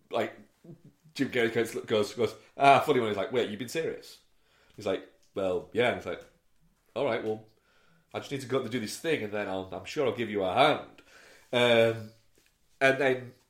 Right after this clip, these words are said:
the callback later on is he, he, he go, when he goes back to try and find him again, he starts giving him a hand.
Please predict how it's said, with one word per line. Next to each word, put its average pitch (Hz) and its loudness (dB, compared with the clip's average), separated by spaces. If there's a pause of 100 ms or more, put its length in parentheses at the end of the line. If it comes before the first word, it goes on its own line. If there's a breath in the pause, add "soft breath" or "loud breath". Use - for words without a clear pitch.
(180)
the 143 2
callback 123 4
later 117 4
on 123 4
is 104 -4
he, 110 -8
he, 117 -6
he 117 -8
go, 110 4
when 117 2
he 113 2
goes 113 0
back - 2
to 117 -14
try 110 0
and 101 -4
find 120 0
him 107 -10
again, 95 -2 (280 loud breath)
he - -10
starts 123 0
giving 110 -4
him 104 -6
a 98 -6
hand. 110 -2